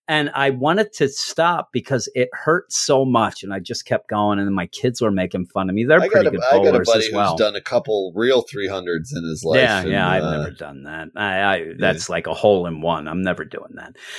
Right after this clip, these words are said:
Speaker 1: Heading to Europe a day, then on to cruise. So he's packing for a vacation. He's heading off to Europe on a cruise.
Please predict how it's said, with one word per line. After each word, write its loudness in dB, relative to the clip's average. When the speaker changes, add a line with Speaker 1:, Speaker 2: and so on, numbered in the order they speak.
Speaker 1:
Heading 2
to 4
Europe 0
a -2
day, 0
then 0
on 0
to -2
cruise. -2
So -2
he's -4
packing -2
for -2
a 2
vacation. -2
He's -10
heading 2
off 0
to -4
Europe 2
on 2
a 0
cruise. -12